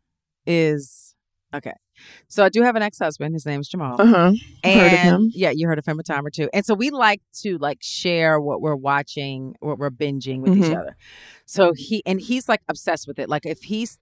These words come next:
Speaker 1: thinks something is really good, like, he's gonna call me, like, every day.
Speaker 2: And
Speaker 1: Like,
Speaker 2: make
Speaker 1: "Did
Speaker 2: sure
Speaker 1: you
Speaker 2: you watch it?
Speaker 1: Yeah, did you start
Speaker 2: Mm-hmm.
Speaker 1: watching? Did you start watching? What do you think? What do you think? Let's talk about it."
Speaker 2: <laughs>
Speaker 1: And so he, he has been on Squid Game.
Speaker 2: Oh, yes.
Speaker 1: Right.
Speaker 2: Okay.
Speaker 1: So I started watching it.
Speaker 2: Okay.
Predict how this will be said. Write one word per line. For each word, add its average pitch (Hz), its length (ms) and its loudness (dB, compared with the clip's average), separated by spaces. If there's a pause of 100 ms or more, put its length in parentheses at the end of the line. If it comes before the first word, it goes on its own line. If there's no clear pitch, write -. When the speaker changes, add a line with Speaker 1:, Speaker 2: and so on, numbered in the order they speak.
(100)
Speaker 1:
thinks 185 200 -6
something 170 300 -6
is 147 160 -6
really 147 180 -4
good, 156 300 0
like, 131 220 -8
he's 180 180 -6
gonna 156 180 -8
call 147 220 -4
me, 131 160 -10
like, 127 160 -12
every 139 160 -8
day. - 80 -6
Speaker 2:
And 139 120 0
Speaker 1:
Like, 165 60 2
Speaker 2:
make 156 140 0
Speaker 1:
"Did - 60 -4
Speaker 2:
sure 170 100 4
Speaker 1:
you 160 60 6
Speaker 2:
you 160 60 6
watch 165 200 2
it? 190 80 -8
Speaker 1:
Yeah, 196 120 4
did 123 120 -6
you 160 60 -6
start 143 260 0
Speaker 2:
Mm-hmm. 135 80 2
Speaker 1:
watching? 180 240 -2
Did 143 60 -6
you 127 80 -8
start 139 240 0
watching? 165 280 0
What 147 120 0
do 147 40 -2
you 165 80 -2
think? 214 280 0
What 143 80 0
do 147 80 2
you 180 80 2
think? 220 200 4
Let's 156 180 -2
talk 185 200 2
about 147 240 -4
it." 131 140 -8 (200)
Speaker 2:
<laughs> - 200 -14
Speaker 1:
And 202 120 4
so 208 340 6 (600)
he, 202 300 2 (100)
he 240 380 -2
has 285 160 2
been 233 180 0
on 156 360 0
Squid - 420 -4
Game. - 320 -10 (160)
Speaker 2:
Oh, 170 160 8
yes. 156 360 2
Speaker 1:
Right. 165 240 4 (160)
Speaker 2:
Okay. 175 240 0
Speaker 1:
So 180 520 6 (120)
I 175 100 2
started 180 280 4
watching - 360 -4
it. - 100 4
Speaker 2:
Okay. 170 260 6